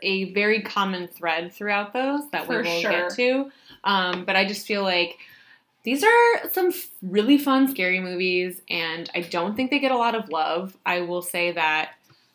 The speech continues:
Speaker 1: maybe The Craft does now because of the resurgence, that there's gonna be a remake.
Speaker 2: And I think that Carrie gets a lot of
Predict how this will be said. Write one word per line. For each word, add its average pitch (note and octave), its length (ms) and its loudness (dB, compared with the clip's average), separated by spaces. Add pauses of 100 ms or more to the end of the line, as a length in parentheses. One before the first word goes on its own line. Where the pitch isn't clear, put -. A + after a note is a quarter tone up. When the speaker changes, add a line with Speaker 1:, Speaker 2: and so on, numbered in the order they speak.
(140)
Speaker 1:
maybe G#3+ 280 2
The B3 100 0
Craft G#3 500 8
does G3 380 2
now F#3+ 480 4
because F#3 500 -4
of E3+ 260 -8
the F3 120 -6
resurgence, A#3 1000 -4
that F3+ 160 -10
there's E3+ 180 -2
gonna F3 200 -6
be E3+ 120 -4
a E3 80 0
remake. F#3 680 -4
Speaker 2:
And G4 580 8 (1400)
I E4+ 160 8
think F4+ 320 4
that F#4 260 0 (200)
Carrie D4+ 600 4
gets D4+ 400 2
a B3+ 100 -2
lot A3 360 2
of G#3+ 260 -2